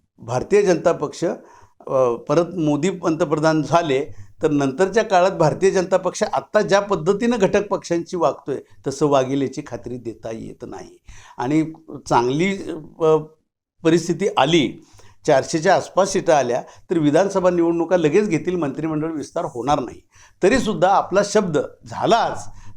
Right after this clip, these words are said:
तर अमित ठाकरे हे कॅबिनेट मंत्री व्हावेत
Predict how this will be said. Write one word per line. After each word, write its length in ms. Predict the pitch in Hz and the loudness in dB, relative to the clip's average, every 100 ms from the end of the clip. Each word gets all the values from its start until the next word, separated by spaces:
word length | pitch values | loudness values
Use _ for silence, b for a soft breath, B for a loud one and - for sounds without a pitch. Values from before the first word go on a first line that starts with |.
| - | 0
तर 120 | 214 - | 0 0
अमित 240 | 120 139 208 | -4 -2 -4
ठाकरे 460 | 180 151 - 151 | 0 0 0 -4
हे 300 | 135 143 196 202 _ - | -4 -6 -6 -10 _ -4
कॅबिनेट 340 | 123 147 196 | -2 0 0
मंत्री 300 | 170 139 139 | 0 -4 -4
व्हावेत 380 | 135 127 120 95 | 0 2 2 -2